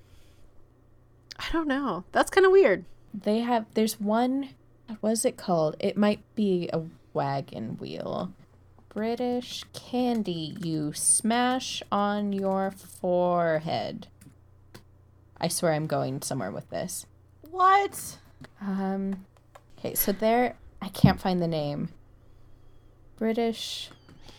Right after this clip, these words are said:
Speaker 2: cake? No, biscuit. So there is a British confection, I cannot remember what it's called off the top of my head, where it's a biscuit in the British sense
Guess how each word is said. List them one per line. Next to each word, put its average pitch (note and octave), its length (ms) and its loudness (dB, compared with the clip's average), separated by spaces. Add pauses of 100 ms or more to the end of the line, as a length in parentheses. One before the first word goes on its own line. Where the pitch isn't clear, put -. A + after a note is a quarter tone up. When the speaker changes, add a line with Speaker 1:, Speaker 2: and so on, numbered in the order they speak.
(380)
Speaker 2:
cake? C#4 600 -6 (800)
No, E3 300 -2 (360)
biscuit. - 1200 -2 (680)
So - 140 -8
there B3 300 2
is A#3 260 0
a G#3 180 2
British F#3+ 500 2
confection, D3 920 -2 (180)
I F3 40 -2
cannot F#3 380 -2
remember F3 340 0
what D3+ 140 0
it's C#3+ 180 -6
called C#3+ 300 0
off C#3+ 160 -4
the C#3 60 -8
top C#3 220 -2
of - 40 -10
my D3 100 -4
head, C#3+ 320 -2 (560)
where E3 240 4
it's - 340 2 (200)
a E3+ 60 -4
biscuit - 880 0
in D#3+ 300 2
the E3+ 80 -2
British C#3 360 0
sense - 500 -2